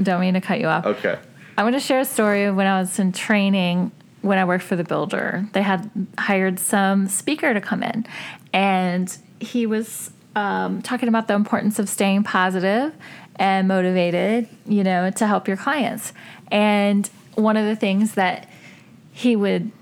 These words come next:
Speaker 1: he had us do is repeat the words, "I must separate myself from negative people."
Speaker 2: Ooh.
Speaker 1: He had us say it ten times out loud to our neighbor, you know?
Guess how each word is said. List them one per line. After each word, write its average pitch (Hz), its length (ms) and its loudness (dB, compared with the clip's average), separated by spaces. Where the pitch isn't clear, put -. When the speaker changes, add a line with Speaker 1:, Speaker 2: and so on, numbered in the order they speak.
Speaker 1:
he 202 760 2
had 214 220 0
us 202 200 -2
do 220 300 2
is 190 260 2
repeat 196 360 0
the 208 80 2
words, 175 460 -2
"I 190 160 2
must 220 300 2
separate 202 520 0
myself 208 460 0
from 190 160 2
negative 175 420 -2
people." - 320 -4
Speaker 2:
Ooh. 98 600 -2
Speaker 1:
He 247 180 4
had 262 220 2
us 269 200 0
say 220 240 2
it - 160 -4
ten 214 320 2
times 196 400 2
out 185 260 0
loud 185 460 -2
to 254 260 0
our 247 160 4
neighbor, 190 500 -2
you 196 100 4
know? 190 400 2